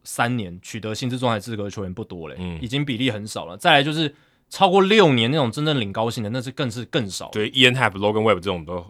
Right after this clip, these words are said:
Speaker 2: 很，很稀有。
Speaker 1: 很稀有。其实大部分都是那种免洗牛棚投手，有没有？就是在领底薪，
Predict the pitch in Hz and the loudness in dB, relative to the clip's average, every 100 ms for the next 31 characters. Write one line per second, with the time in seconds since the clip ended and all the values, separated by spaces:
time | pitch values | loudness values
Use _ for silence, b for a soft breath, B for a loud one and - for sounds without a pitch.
0 | _ - 90 92 95 - 90 76 - 113 | _ -16 -14 -12 -10 -8 -8 -10 -10 -10
1 | 113 120 104 101 165 - 185 165 165 170 | -6 -4 -4 -4 0 6 6 6 2 0
2 | 156 156 160 151 110 104 117 127 123 104 | 0 -2 -2 -2 -2 -4 -4 -4 -4 -6
3 | 104 107 104 110 104 85 87 87 127 127 | -6 -6 -6 -6 -8 -8 -12 -8 -6 -2
4 | 127 113 107 107 87 - 101 | 0 0 -2 -8 -10 -12 -12